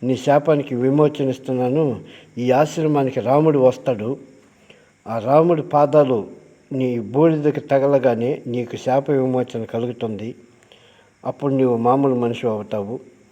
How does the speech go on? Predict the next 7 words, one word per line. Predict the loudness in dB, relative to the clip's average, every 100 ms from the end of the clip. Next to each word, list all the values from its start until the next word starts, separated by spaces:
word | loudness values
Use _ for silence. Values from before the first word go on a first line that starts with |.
| _ _ _
అన్నాడు. | -10 -8 -10 -14 _ _ _ -10
అలా | -2 -2
జరిగింది. | -2 -6 -8 -10 -10 -14 _ _ _ _ _ _
ఇంద్రుడికి | -2 2 2 2 0 0
మాత్రం | 2 0 -2 -4 -6 -12 -20 -20 _ -6 4
రాలిపోయిన | 6 6 2 0 0 -2
అంగంతో | -4 -2 0 -2 -4 -14 -20 _ _ _ _ _ _ _ _ _ _ _ _ _ -4 0 2 0